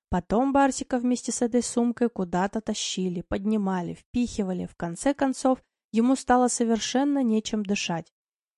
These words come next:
Еще хуже было то, что он, придавленный сверху другими сумками,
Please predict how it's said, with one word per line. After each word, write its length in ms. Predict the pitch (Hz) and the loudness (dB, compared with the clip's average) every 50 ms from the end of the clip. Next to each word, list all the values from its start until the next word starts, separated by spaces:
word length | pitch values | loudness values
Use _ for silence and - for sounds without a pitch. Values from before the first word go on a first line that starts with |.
| _ _ | _ _
Еще 480 | 196 175 185 185 - - - 233 262 285 | -4 -2 -2 0 0 0 2 2 2 2
хуже 340 | - - 254 240 214 214 | 2 2 2 4 4 2
было 300 | 202 196 202 202 196 196 | 2 2 2 2 2 2
то, 180 | 190 - 208 202 | 0 0 0 0
что 240 | 196 - - - 185 | 0 -2 -6 -4 -2
он, 160 | 190 220 233 | 0 0 -2
придавленный 680 | 226 - 202 208 185 208 226 240 233 226 214 202 190 185 | -2 -2 -4 -2 0 2 2 2 2 2 0 0 0 -2
сверху 500 | - - - 196 220 240 247 240 - 190 | -4 -6 -2 2 2 2 2 0 -6 -8
другими 560 | 170 170 170 175 170 170 190 240 285 302 294 | -6 -4 -4 -6 -4 -4 -2 0 2 2 2
сумками, 640 | 269 - - - 233 226 220 - - 180 170 165 175 | 0 0 0 0 2 2 0 -2 -4 -6 -6 -8 -12